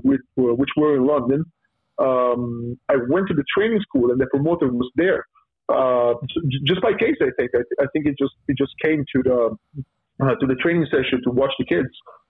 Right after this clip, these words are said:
and, uh, he knew, uh, mm, that I was from the outside, from Italy, and that I was super green. I mean, I was five months into my career. I had six matches before that. Uh,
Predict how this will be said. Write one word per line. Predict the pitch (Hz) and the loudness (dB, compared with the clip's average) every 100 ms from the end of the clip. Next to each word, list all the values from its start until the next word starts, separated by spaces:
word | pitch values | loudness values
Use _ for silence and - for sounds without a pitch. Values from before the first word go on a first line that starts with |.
| - | -4
and, | 139 143 139 | 0 0 0
uh, | 131 123 - | 0 -2 0
he | 156 | 2
knew, | 147 220 233 156 143 _ _ - | 2 2 2 2 0 _ _ -4
uh, | 139 135 127 127 123 - - _ | 0 2 2 2 0 -2 -10 _
mm, | 147 139 135 135 127 127 127 - | 0 2 2 2 2 2 -2 -2
that | 139 143 | 2 2
I | |
was | 143 156 139 - _ - | 4 2 0 -6 _ -4
from | 143 139 | 0 2
the | 160 | 2
outside, | 190 147 127 127 | 2 0 0 0
from | 139 135 | -2 0
Italy, | 180 139 120 127 - _ | 0 2 0 0 -6 _
and | 143 143 | -2 0
that | 143 | 2
I | 143 | 2
was | 139 131 - - | 2 0 -2 -2
super | 190 190 123 | -2 0 -2
green. | 127 147 139 120 | 0 0 0 0
I | |
mean, | 117 120 | -2 0
I | 117 | 0
was | 120 117 - _ _ - | 2 0 0 _ _ -2
five | 147 143 | 0 0
months | 123 127 117 - - - | -2 -2 -4 -14 -20 -4
into | 139 123 127 | -2 -2 -2
my | 123 127 | -2 0
career. | 123 135 127 120 | 0 2 2 2
I | 131 | 0
had | 123 - | -2 -2
six | 165 - | -4 -2
matches | 143 127 127 - | -2 -2 -2 -4
before | 127 - 156 131 | -4 0 0 2
that. | 104 - _ _ _ _ - - | 0 -2 _ _ _ _ -6 -2
Uh, | 135 131 127 123 120 | 0 0 0 0 0